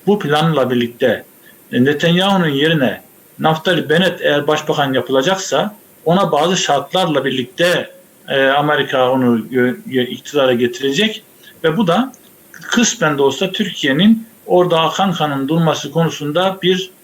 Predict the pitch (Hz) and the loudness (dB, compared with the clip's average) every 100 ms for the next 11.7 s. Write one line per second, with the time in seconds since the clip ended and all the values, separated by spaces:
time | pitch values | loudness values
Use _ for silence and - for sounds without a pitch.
0 | - 143 151 - 143 175 170 135 131 135 | -4 -2 -2 -2 0 0 0 0 2 2
1 | 131 151 190 160 143 - 147 - 175 170 | 0 -2 0 0 0 -2 -6 0 -2 0
2 | 143 - 143 139 120 - - - - - | -6 -2 -4 -2 -4 -6 -18 -20 -20 -4
3 | - 226 226 123 - _ _ _ - - | 2 2 2 0 -4 _ _ _ -8 -2
4 | 175 233 220 226 240 - - 151 139 131 | 0 0 0 0 -2 -10 -4 0 0 2
5 | 170 170 165 131 156 175 170 185 185 160 | 0 0 -2 0 0 0 -2 -2 0 0
6 | 180 220 - - _ 151 143 143 190 190 | -2 -2 -8 -20 _ -2 0 2 2 2
7 | 175 180 151 156 139 98 - - _ - | 2 0 0 2 2 0 -6 -20 _ -20
8 | - 147 143 135 175 170 180 165 160 135 | -6 -2 0 2 2 2 0 -2 -4 -4
9 | - 196 170 135 127 131 190 160 123 165 | -2 -2 0 0 0 0 0 0 2 0
10 | 147 156 156 147 135 - 143 135 127 - | 2 0 0 -2 -2 -4 -2 -2 -6 -2
11 | 120 117 110 110 127 220 220 | 0 2 2 2 2 0 0